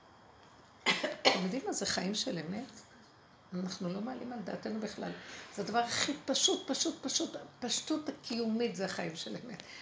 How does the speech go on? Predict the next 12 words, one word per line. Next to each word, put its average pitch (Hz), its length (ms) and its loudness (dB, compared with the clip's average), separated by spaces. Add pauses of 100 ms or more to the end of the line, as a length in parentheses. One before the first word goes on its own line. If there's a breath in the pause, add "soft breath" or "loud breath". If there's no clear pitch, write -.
(100)
ולא 220 220 8
כל 330 140 6
הפלסוף 277 640 4
הזה - 180 -2
וכל 214 320 2
הדבר - 880 2 (120)
והיפוכו 262 520 0
והאבל 247 440 4 (100)
ואולי 262 540 0
ואם 285 440 -4
והסערה 240 840 -2
והבלבולים 226 880 -4